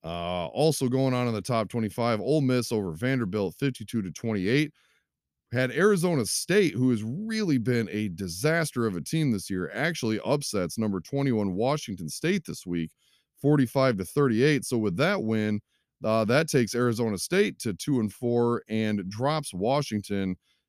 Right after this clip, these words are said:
to four and two. And let's see, we'll keep on moving down the list here. Like we said, Clemson actually jumped Michigan and took the number four spot, and they did that after knocking off Boston College thirty-one to three.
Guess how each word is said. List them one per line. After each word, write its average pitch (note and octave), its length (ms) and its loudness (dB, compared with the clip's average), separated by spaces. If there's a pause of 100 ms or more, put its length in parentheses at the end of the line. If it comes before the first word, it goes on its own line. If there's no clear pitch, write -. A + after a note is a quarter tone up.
(100)
to A2+ 420 2
four C3 380 2
and F#2 100 -2
two. G#3 420 2 (580)
And G#2 540 -4
let's F#2 180 -4
see, F#2+ 240 -2
we'll G2 160 0
keep G#2+ 260 -2
on G#2+ 140 2
moving G#2+ 260 0
down G#2 200 0
the G2+ 60 0
list A2 300 0
here. A2+ 300 0
Like A2+ 200 0
we A2 80 -6
said, A2+ 280 0
Clemson C#3+ 460 2
actually A2+ 420 0
jumped C3 540 0 (500)
Michigan A#2 760 2
and G2+ 220 -2
took B2+ 220 0
the A2 80 -2
number G#2+ 260 2
four D3 340 0
spot, F#2+ 520 0
and G#2 140 -2
they A2+ 120 2
did G#2 200 -2
that G#2+ 260 2
after F#2+ 560 -2
knocking F#2+ 400 -2
off E2+ 200 -2
Boston F#2 340 -4
College C3+ 440 0
thirty-one A2 400 0
to E2 60 -4
three. D3 520 0